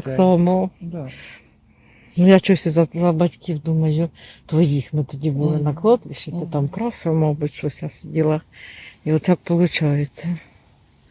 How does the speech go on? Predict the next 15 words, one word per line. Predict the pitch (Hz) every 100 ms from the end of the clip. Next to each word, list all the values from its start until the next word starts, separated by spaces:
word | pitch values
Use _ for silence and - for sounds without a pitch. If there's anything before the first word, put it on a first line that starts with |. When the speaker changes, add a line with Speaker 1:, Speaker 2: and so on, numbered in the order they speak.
| _ - - -
Speaker 2:
Вони | 160 175 202
родили, | 196 165 147 151 147 160 170 - _ _ _ _ -
вроді | 156 185 180
б |
для | 160 165
себе | - 175 165
сина. | - 156 139 131 180 _ _ _ _ _ - -
Speaker 1:
Да. | 170 165 127 165
Speaker 2:
Ну, | 170
вони | 180 185 202 190 - _ -
вико-, | 147 196 - 190
викормили, | 156 175 - 190 185 185 180 165
виростили, | 156 180 180 - - 170 170 170 - - - - _ _
там, | 151 147 147
виховали. | 139 185 180 185 170 175 175 180